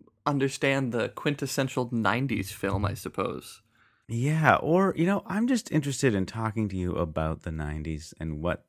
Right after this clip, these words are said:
Speaker 2: the heck they were about.
Speaker 1: Yeah. Well, and,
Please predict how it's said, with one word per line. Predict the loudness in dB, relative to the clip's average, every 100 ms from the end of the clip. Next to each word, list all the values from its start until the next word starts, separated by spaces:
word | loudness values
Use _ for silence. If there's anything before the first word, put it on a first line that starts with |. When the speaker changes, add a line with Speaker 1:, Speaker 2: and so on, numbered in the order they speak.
| -8
Speaker 2:
the | -8
heck | -8 -12 -12 -12 -12
they | -6 -4 -4
were | -4 -8 -8
about. | -10 -12 -12 -14 -14 -20 _ -14
Speaker 1:
Yeah. | 0 4 4 4 6
Well, | 6
and, | 6 4 2